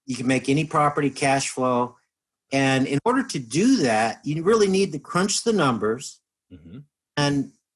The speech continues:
Speaker 1: and negotiate some seller financing. So if you're buying a property where the seller is getting some money,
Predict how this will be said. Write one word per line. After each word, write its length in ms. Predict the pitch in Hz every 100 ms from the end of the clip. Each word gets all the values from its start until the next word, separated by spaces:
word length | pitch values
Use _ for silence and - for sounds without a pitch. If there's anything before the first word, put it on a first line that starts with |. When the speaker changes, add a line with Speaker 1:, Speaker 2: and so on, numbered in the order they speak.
| _ 143
Speaker 1:
and 100 | 147
negotiate 640 | 147 175 185 226 202 -
some 320 | - 160 147
seller 400 | - 175 185 180
financing. 640 | - 185 185 127 113 127
So 240 | 123 151 143
if 140 | 139
you're 80 | 160
buying 320 | 135 196 254
a 60 | 202
property 460 | - 180 202 160 139
where 180 | 135
the 100 | 123
seller 380 | 123 151 151 147
is 100 | 120
getting 260 | 107 139 131
some 220 | - 120
money, 380 | 117 127 170